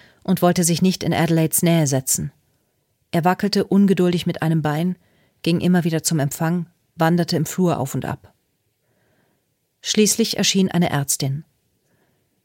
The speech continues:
"Sind Sie die Angehörigen von Clover Chevalier?"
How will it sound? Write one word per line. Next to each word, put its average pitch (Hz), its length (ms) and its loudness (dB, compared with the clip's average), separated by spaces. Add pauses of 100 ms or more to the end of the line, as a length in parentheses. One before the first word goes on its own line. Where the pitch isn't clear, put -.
(300)
"Sind 208 220 2
Sie 247 100 2
die 240 160 2
Angehörigen 185 520 2
von 180 160 0
Clover 170 280 0
Chevalier?" 165 560 0